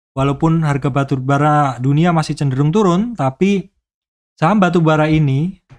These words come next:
eh, sinyalnya kemarin banyak, banyak doji, butuh konfirmasi dan hari ini kon-, dikonfirmasi naik. Kemudian juga Indika juga sama, teman-teman. Ini juga hari ini reversal ya, reversal seperti itu. Kita lihat ya.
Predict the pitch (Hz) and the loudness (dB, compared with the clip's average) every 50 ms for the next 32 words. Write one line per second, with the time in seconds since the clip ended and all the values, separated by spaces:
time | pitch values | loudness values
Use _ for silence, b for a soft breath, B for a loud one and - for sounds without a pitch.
0 | _ _ - 123 131 131 131 131 131 131 131 131 131 131 - 143 135 135 143 143 | _ _ -8 -6 -4 -2 -2 -2 -2 -2 -2 -2 -4 -4 -2 0 0 2 2 2
1 | 139 143 135 - 139 143 151 180 165 135 127 127 131 127 127 123 - 127 127 131 | 2 0 0 0 0 2 2 2 2 0 0 0 0 -2 -2 -4 -6 -4 -4 -4
2 | 127 117 123 127 123 117 117 143 165 202 196 135 123 - 135 - 135 127 117 131 | -4 -4 -4 -4 -4 -2 0 0 0 0 0 -2 -6 -8 -8 -6 -6 -6 -6 -6
3 | 127 127 131 127 - 165 135 127 120 123 120 120 120 127 143 147 - 127 117 120 | -6 -4 -4 -4 -4 -4 -4 -4 -4 -6 -6 -4 -4 -4 -4 -4 -6 -6 -8 -8
4 | 123 120 131 - 127 120 113 131 120 120 120 120 - 131 123 117 117 113 139 170 | -10 -12 -10 -10 -8 -8 -8 -8 -8 -8 -8 -8 -8 -8 -8 -6 -6 -4 -4 -4
5 | 185 180 _ _ _ _ _ _ _ _ _ _ _ _ _ - 127 127 131 120 | -4 -6 _ _ _ _ _ _ _ _ _ _ _ _ _ -8 -6 -4 -4 -2
6 | 117 127 147 160 156 143 139 123 143 135 131 143 143 147 143 147 151 185 170 147 | -2 0 0 2 0 0 0 -2 -2 -2 0 0 0 2 0 0 0 0 0 0
7 | 139 147 147 - 165 156 151 147 131 120 131 156 185 180 - 139 131 127 123 127 | 0 0 0 0 0 0 0 0 0 -2 -4 -4 -6 -8 -8 -8 -8 -8 -8 -8
8 | 123 131 143 151 139 123 131 151 151 127 123 - 127 123 127 127 123 123 131 143 | -8 -6 -6 -6 -6 -4 -4 -4 -4 -4 -6 -8 -8 -8 -6 -6 -4 -4 -2 0
9 | 160 165 170 165 160 - _ _ _ _ _ _ _ _ _ _ _ _ 135 139 | 0 0 0 -2 -4 -8 _ _ _ _ _ _ _ _ _ _ _ _ -4 -4
10 | 135 - 151 143 135 - 147 147 165 190 214 247 247 - _ _ - 143 185 226 | -2 -2 -4 -4 -2 0 0 2 2 0 0 -4 -6 -10 _ _ -10 -8 -8 -8
11 | 240 _ _ _ _ 139 131 123 131 135 - 170 180 196 185 180 170 156 151 151 | -10 _ _ _ _ -10 -8 -8 -8 -8 -6 -4 -4 -4 -4 -4 -6 -6 -4 -4
12 | 156 156 156 160 185 220 262 262 - - 147 - 143 135 135 139 143 151 170 165 | -4 -4 -4 -4 -4 -6 -6 -8 -12 -16 -16 -12 -8 -6 -4 -4 -4 -4 -6 -8
13 | - 160 170 | -10 -12 -12